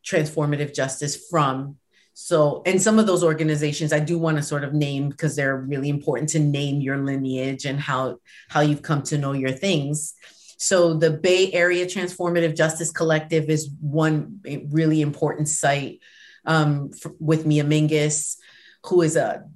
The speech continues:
dope, um, you know, dis-, disability justice activist, um,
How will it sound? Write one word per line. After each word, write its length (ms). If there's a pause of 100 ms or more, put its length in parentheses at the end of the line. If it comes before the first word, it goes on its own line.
(360)
dope, 440 (500)
um, 760 (520)
you 140
know, 460 (200)
dis-, 420 (140)
disability 720
justice 640
activist, 920 (640)
um, 800